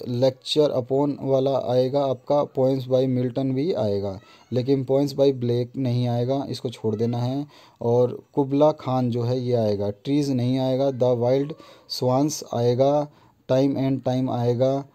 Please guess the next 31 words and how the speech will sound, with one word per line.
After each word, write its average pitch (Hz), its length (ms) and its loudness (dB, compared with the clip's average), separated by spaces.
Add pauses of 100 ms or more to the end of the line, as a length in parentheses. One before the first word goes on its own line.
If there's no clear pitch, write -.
(240)
उसके - 180 -6
बाद 131 180 2
में 131 240 -2
ब्लड 120 220 2
वाला 131 260 2
आएगा 120 480 0 (320)
और 113 460 0
फ्रीडम 127 380 0
वाला 123 240 0
आएगा। 101 260 -2
उसके 107 240 -4
बाद 135 240 2
में 143 300 2 (440)
the 127 300 0
mark 135 340 0 (140)
on 131 220 0
the 117 280 0 (100)
wall, 120 280 2 (140)
ये 139 320 -2
नहीं 110 420 -2
आएगा, 90 320 -8
छोड़ 117 280 -4
देना 113 260 -2
है। 131 140 -6
फिल्म 147 280 -2
मेकिंग 143 520 0 (380)
आएगा 123 340 2
आपका, 123 260 0
why 120 360 2
the 131 260 -2
novel 120 360 0